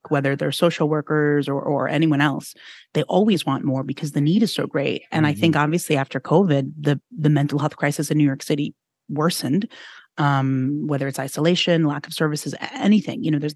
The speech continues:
Speaker 1: that, that's, there's data on that. So I think there's just a greater need for all of this. Um, and as for the Adamses,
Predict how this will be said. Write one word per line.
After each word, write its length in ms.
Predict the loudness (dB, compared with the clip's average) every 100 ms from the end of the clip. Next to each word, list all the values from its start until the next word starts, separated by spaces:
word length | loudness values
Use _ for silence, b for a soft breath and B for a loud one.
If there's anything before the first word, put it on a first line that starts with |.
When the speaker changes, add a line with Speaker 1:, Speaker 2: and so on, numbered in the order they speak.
| -8
Speaker 1:
that, 220 | -6 -4
that's, 260 | 0 -2 -2
there's 200 | -2 -2
data 240 | 0 0 0
on 220 | -2 -4
that. 280 | -4 -6 -4
So 120 | -4
I 40 |
think 160 | -2 -2
there's 120 | -2
just 160 | -4 -8
a 40 |
greater 320 | -4 0 2
need 280 | 2 2 0
for 140 | -2 -4
all 160 | -4
of 100 | -4
this. 300 | -4 -6 -8 B B B B _ -2
Um, 460 | 0 2 0 -2 -4
and 100 | 0
as 160 | 0 0
for 480 | -2 0 2 0 -6 -14 _ _ _ _ _ _ _
the 140 | 2 6
Adamses, 640 | 6 6 4 2 0 -6